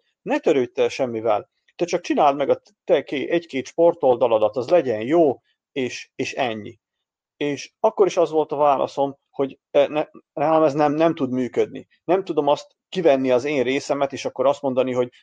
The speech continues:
itt van ez az egy-két oldal, ez, ezért én felelek, és jó,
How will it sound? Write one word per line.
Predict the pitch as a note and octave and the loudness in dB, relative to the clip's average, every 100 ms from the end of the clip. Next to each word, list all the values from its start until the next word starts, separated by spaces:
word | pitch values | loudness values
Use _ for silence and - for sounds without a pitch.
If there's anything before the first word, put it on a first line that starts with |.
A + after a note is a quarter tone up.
| - | -8
itt | D#3+ - | -6 0
van | C#3 | 0
ez | C3 | 0
az | B2+ | 0
egy-két | D3 - C3+ B2+ | -2 -2 -8 -2
oldal, | C#3+ B2+ A#2+ | 0 2 2
ez, | B2 - _ _ _ _ _ - | 2 -2 _ _ _ _ _ -4
ezért | C#3 C3 A#2+ - | -2 0 -2 -4
én | D3+ C3+ | -6 0
felelek, | C#3 C#3 C#3+ C#3 | 2 4 2 0
és | A#2 - | -8 -4
jó, | C#3 D#3+ | 0 0